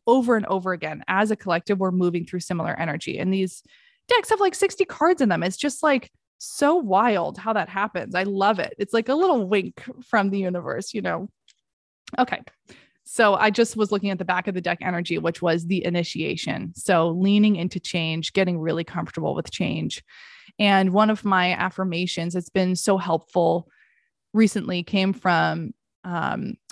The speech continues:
Louise Hay's book, You Can Heal Your Life, she inspired this affirmation, which is, "I am willing to change.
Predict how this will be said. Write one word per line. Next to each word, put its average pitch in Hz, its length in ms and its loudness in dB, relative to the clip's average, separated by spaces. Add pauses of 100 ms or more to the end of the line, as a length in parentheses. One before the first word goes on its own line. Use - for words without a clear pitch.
Louise 196 340 2
Hay's 175 300 0
book, 165 260 -2
You 185 60 0
Can 185 120 2
Heal 175 220 0
Your 160 120 -2
Life, 156 320 0
she - 140 -6
inspired 170 540 0
this 165 140 -2
affirmation, 175 640 -2
which 165 200 -4
is, 170 180 -2
"I 185 140 0
am 196 240 4
willing 170 440 -2
to 185 120 -8
change. - 680 -6